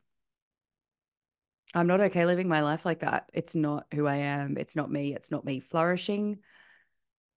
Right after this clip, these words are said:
And if you look at that and go, "Okay, no," to that, well, what's the alternative is to just go for everything. Like, I, in covid, I made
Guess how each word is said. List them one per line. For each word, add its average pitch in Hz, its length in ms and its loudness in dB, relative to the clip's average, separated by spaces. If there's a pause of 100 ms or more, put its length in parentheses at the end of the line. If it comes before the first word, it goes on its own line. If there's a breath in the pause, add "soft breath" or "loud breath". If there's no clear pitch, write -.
(380)
And 202 180 6
if 214 140 0
you 214 160 6
look 214 160 6
at 214 80 0
that 202 160 4
and 180 140 2
go, 165 220 6
"Okay, 151 520 -4 (160)
no," 165 400 6
to - 240 2
that, 135 400 6
well, 180 160 0
what's - 380 0
the 185 180 6
alternative 185 500 6
is 156 120 2
to 175 100 0
just 156 220 -2
go 170 240 8
for 175 100 0
everything. 165 680 0 (420)
Like, 185 140 6
I, 208 400 8 (1040)
in 208 160 4
covid, 180 500 8
I 170 520 6
made 156 560 2